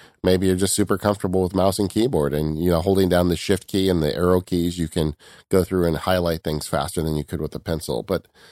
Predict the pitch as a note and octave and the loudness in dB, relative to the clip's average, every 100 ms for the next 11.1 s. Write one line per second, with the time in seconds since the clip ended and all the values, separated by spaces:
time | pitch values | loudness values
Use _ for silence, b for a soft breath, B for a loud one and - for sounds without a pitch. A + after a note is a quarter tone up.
0 | b b - F2 G#2+ - C3 G#2 F#2 F2 | b b -4 0 0 2 4 4 2 2
1 | E2 - _ - F2+ - G2 E2+ - - | -2 -6 _ -2 0 2 2 2 0 2
2 | C3 A2+ G#2+ F#2+ F#2 E2 - E2 D2+ C2+ | 4 6 4 2 0 0 0 -2 -2 -2
3 | C#2 - b b b b b - F2 D#2 | -4 -8 b b b b b -2 2 2
4 | C#2+ D2 - F2+ E2+ F2+ F#2 F2+ E2+ D#2+ | 2 -2 0 0 0 2 4 4 4 2
5 | - D#2+ D2+ D2 F2 D#2+ D#2 F2 F2 - | 0 0 0 -2 -2 -2 0 2 0 0
6 | E2+ D2+ D2+ C#2 C#2 E2+ E2 C2+ C#2 B1+ | -2 0 0 -2 -2 -2 0 -2 -4 -6
7 | - _ F2 E2 E2+ E2+ - - b b | -8 _ -2 0 0 0 -4 -10 b b
8 | b _ F2 F2 E2 F2+ F2 - E2 - | b _ -2 0 2 2 2 -2 -4 0
9 | F#2 F2+ F2+ F2 A2+ E2+ C2+ C#2+ C#2+ C#2+ | 0 2 2 2 2 0 -2 -2 -2 -2
10 | C#2+ D2+ b b b b _ - D#2 D2+ | -2 -4 b b b b _ 0 2 2
11 | C#2 | -2